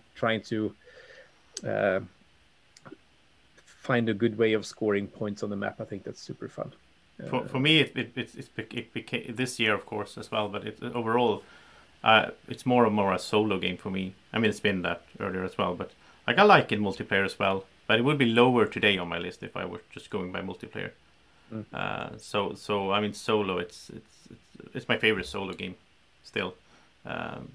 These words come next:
Speaker 2: because of the, the combination of, like, sure, you want to get a lot of points, but you have to complete the terraforming first.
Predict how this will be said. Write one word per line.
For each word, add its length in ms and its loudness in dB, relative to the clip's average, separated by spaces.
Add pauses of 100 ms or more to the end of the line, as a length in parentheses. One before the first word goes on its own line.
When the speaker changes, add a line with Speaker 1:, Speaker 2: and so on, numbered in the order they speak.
(100)
Speaker 2:
because 400 -2
of 120 -6
the, 280 -6 (760)
the 80 -2
combination 720 4
of, 220 2
like, 260 0
sure, 220 4
you 100 2
want 160 -2
to 60 -4
get 120 2
a 40 0
lot 180 2
of 60 -14
points, 340 4
but 140 -4
you 80 -2
have 320 6
to 80 -4
complete 480 -6
the 120 -2
terraforming 560 0
first. 320 -8